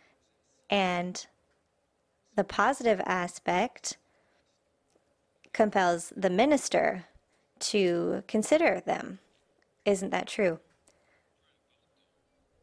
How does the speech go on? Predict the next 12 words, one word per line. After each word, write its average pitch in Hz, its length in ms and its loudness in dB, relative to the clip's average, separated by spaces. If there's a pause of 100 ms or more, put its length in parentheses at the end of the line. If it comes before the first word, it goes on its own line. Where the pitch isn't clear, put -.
(3000)
Regardless 208 600 0
of 185 100 0
the 185 80 0
moment 170 320 0
in 170 120 -2
time, 226 400 0
whether 190 200 2
it - 100 0
be 175 120 -4
before 175 480 0
the 233 100 -4
school 226 720 2